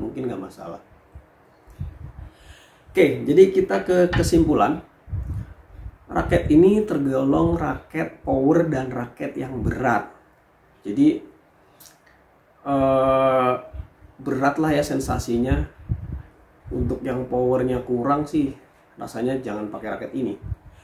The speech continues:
Rekomendasi, siapa sih yang saya rekomendasikan buat, eh, raket ini? Satu adalah pemain yang sudah levelnya advance, intermediate boleh coba. Cuma kalau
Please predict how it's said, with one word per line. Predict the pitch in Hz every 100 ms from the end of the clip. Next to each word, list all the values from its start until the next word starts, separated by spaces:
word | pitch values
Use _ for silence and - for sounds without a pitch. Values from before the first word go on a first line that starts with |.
| - - _ _ -
Rekomendasi, | 156 170 170 165 165 -
siapa | - 131 160
sih | 175
yang | 170
saya | 147 135
rekomendasikan | 123 127 120 - 127 123
buat, | - - - - _ _ _ _ _ -
eh, | 113 113 107 107 113
raket | 110 117 -
ini? | 120 151 -
Satu | 110 107 170 -
adalah | 107 107 110 143 165 - _ _ -
pemain | 127 127 120 131 160 175 165
yang | 131
sudah | 127 120 117
levelnya | 113 113 120 123 139 143 139 - -
advance, | 113 - 120 95 -
intermediate | 127 139 143 143 151 170
boleh | 123 117 -
coba. | 120 117 113 95 - -
Cuma | 98 104 123 131 127 - _ _ _ _ _ _ _ _ _ _
kalau | - 101 104 107 104 101 101